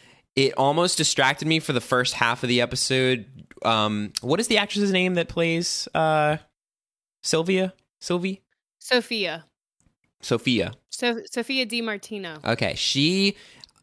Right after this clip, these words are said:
Speaker 1: like, halfway through the episode, I'm only thinking about, like, how, man, this isn't quite as fun as, uh, Owen Wilson, uh, is with him. Um, but then I realized
Speaker 2: Mm-hmm.
Speaker 1: I'm not giving her enough credit because she really is good.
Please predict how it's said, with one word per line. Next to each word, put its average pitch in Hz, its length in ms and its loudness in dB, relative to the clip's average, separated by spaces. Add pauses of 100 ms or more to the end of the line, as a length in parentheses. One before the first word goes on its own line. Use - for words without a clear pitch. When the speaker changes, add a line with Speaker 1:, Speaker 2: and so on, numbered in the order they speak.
(200)
Speaker 1:
like, 143 200 0
halfway 180 360 2
through 214 120 2
the 156 120 4
episode, 131 380 2
I'm 113 380 2
only 131 400 2
thinking 120 440 -4
about, 98 420 2
like, 98 220 0
how, 107 200 -2
man, 98 240 -2
this 101 180 -4
isn't 101 360 -6
quite 101 260 -2
as 92 200 -2
fun 87 280 -10
as, - 400 -6
uh, 87 240 -6
Owen 92 220 -8
Wilson, 76 460 -10 (200)
uh, 78 240 -6
is - 280 -4
with - 160 -10
him. - 200 -8 (500)
Um, 123 240 2
but 135 120 2
then 185 120 4
I 208 60 4
realized 151 480 4
Speaker 2:
Mm-hmm. - 100 -2
Speaker 1:
I'm 208 60 2
not 285 100 0
giving 220 200 2
her 180 80 0
enough 147 160 -2
credit 95 240 0
because 143 180 -2
she - 140 0
really 185 320 2
is 123 160 0
good. 90 280 -2